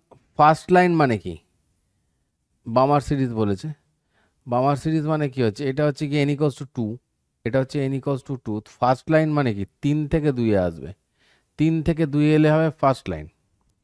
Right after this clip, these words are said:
ঠিক আছে? সেকেন্ড লাইন মানে কি হবে? চার থেকে দুইয়ে আসবে, ঠিক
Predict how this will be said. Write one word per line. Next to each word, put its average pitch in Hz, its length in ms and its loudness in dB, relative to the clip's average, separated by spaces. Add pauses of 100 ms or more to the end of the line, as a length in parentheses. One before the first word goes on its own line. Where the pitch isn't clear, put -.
(640)
ঠিক 156 160 -4
আছে? 92 120 -8 (120)
সেকেন্ড 170 340 0
লাইন 170 220 6
মানে 165 220 2
কি 147 120 0
হবে? 90 160 0 (600)
চার 160 180 6 (120)
থেকে 147 180 2 (100)
দুইয়ে 113 180 6 (120)
আসবে, 82 220 -8 (140)
ঠিক 156 120 -6